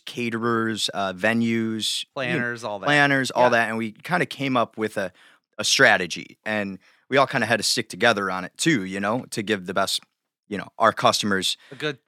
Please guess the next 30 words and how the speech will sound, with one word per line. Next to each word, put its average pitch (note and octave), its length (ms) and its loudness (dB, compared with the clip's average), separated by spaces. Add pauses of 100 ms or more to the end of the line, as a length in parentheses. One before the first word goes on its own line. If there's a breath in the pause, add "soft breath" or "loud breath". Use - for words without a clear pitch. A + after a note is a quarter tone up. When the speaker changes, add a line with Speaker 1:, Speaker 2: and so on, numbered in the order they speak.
Speaker 1:
a B2+ 80 4
good, C3+ 280 6
a - 20 -14
Speaker 2:
service A#2+ 140 2
Speaker 1:
good A#2 180 2
service, F#2+ 300 0
Speaker 2:
and - 60 -2
Speaker 1:
right? G#2+ 140 2
Speaker 2:
experience, A2+ 440 -12
yes. C#3+ 180 -2
Speaker 1:
So C3+ 300 4
we C#3 180 2
amended D#3+ 460 0
the B2 80 -6
cancellation A#2+ 640 -2
policy G#2 540 -6
to, G2 320 -4
to - 180 -10
say A2 200 0
we're G#2+ 140 -2
not C#3+ 220 -2
gonna, B2 240 -4 (720 soft breath)
we're B2+ 120 2
not, E3+ 220 4
you're C#3 120 0
not F#3 100 6
gonna D#3 140 4
lose B2 420 0
any C3+ 200 2
money D3 480 -2